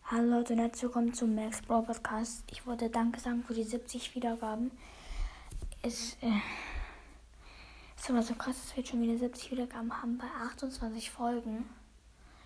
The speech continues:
Das ist voll krass. Also danke nochmal für diese siebzig Wiedergaben. Folgt mir gerne auch noch. Also wenn ihr mich hört, da gibt's oben einen Folgenbutton, da drückt ihr einfach drauf und dann steht,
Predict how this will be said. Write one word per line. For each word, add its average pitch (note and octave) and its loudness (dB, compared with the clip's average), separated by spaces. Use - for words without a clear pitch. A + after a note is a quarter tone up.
Das - -8
ist - -4
voll A3+ 2
krass. A3+ -2
Also B3 -4
danke A#3+ 2
nochmal A#3 2
für - -12
diese A3+ -2
siebzig B3+ -2
Wiedergaben. G#3+ -2
Folgt C#4 4
mir A#3+ 6
gerne A#3 2
auch A#3 0
noch. A#3+ -2
Also A#3+ 0
wenn D4 4
ihr C#4 6
mich C4+ 4
hört, A#3 -2
da A#3 2
gibt's C4+ -4
oben C#4 2
einen A#3+ 0
Folgenbutton, C4+ 2
da B3+ -2
drückt - -12
ihr C4 -2
einfach C#4 0
drauf D4 4
und B3+ 4
dann B3 2
steht, C4 -4